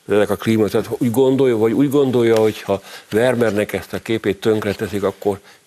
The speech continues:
már másnap már hűvösebb lesz, tehát mindjárt gyönyörű lesz az idő. Ez, ezek, eh, te mondtad a múltkor, Zsolt, és tényleg így van. Ezek azért a három másodpercért, amiért most ott vannak fönt, a,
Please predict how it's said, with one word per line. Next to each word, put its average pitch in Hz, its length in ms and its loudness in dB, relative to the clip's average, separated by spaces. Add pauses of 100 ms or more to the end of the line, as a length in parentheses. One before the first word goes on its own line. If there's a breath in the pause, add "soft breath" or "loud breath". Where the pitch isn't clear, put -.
már 117 360 -2
másnap 127 400 2
már 107 160 0
hűvösebb 110 580 0
lesz, 90 140 -2
tehát 82 180 -6
mindjárt 113 380 2
gyönyörű 110 360 2
lesz 101 240 -2
az 95 140 0
idő. 101 380 0
Ez, 110 180 2 (680 loud breath)
ezek, 113 540 0 (580 loud breath)
eh, 101 460 2 (560 loud breath)
te 139 120 2
mondtad 104 360 0
a 107 40 2
múltkor, 107 460 -2
Zsolt, 101 260 -2
és 107 120 -6
tényleg 117 360 0
így 98 120 -4
van. 98 120 -2
Ezek 117 320 -2
azért 143 220 2
a 131 40 2
három 139 400 0
másodpercért, 104 880 -2
amiért 107 320 0
most 104 200 -4
ott 110 160 -4
vannak 95 380 -2
fönt, 98 360 -4
a, 95 220 -2